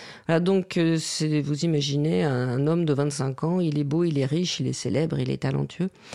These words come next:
Et c'était aussi un serial fucker, hein, il couchait absolument partout avec absolument tout et n'importe quoi, avec des femmes, avec des hommes, avec sa sœur aussi. Et, euh, dans l'Angleterre qui commençait à devenir puritaine, hein, Victoria était pas loin,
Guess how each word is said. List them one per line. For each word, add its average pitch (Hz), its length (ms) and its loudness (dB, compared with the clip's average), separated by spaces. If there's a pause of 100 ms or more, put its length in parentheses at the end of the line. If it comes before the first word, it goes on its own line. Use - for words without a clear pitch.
(260)
Et 160 60 -2
c'était 202 340 0
aussi 254 320 0
un 185 80 2
serial 214 440 2
fucker, 156 520 -2
hein, 127 80 0
il - 120 -6
couchait - 300 -8
absolument 185 320 -2
partout 185 380 -4
avec 147 260 -2
absolument 170 560 -2 (180)
tout - 160 -10
et 190 60 0
n'importe 160 320 -2
quoi, 180 240 -4 (520)
avec 175 260 4
des 156 100 2
femmes, 220 380 2
avec 185 240 2
des 170 220 2
hommes, 220 140 4
avec 170 220 2
sa 113 120 -6
sœur 160 440 0
aussi. 180 320 -2 (540)
Et, 190 200 6
euh, 175 140 6
dans 190 140 4
l'Angleterre 196 600 2
qui - 200 -18
commençait 226 520 4
à 190 80 4
devenir 175 400 2
puritaine, 196 600 -2
hein, 175 160 0
Victoria 156 440 -2
était 147 200 -2
pas 143 160 -4
loin, 180 240 -2